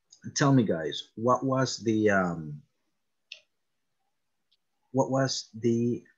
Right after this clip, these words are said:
topic covered on Friday? What did we do on Friday?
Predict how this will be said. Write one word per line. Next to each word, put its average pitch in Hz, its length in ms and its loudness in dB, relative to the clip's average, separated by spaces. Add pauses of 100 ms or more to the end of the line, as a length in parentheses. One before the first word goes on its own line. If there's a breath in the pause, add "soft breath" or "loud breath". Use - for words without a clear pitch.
(580)
topic 110 460 0 (240)
covered 87 500 0 (180)
on 98 140 -6
Friday? 90 460 -2
What 110 160 -2
did 120 180 4
we 110 60 -2
do 101 220 -4
on 90 100 -4
Friday? 85 380 -6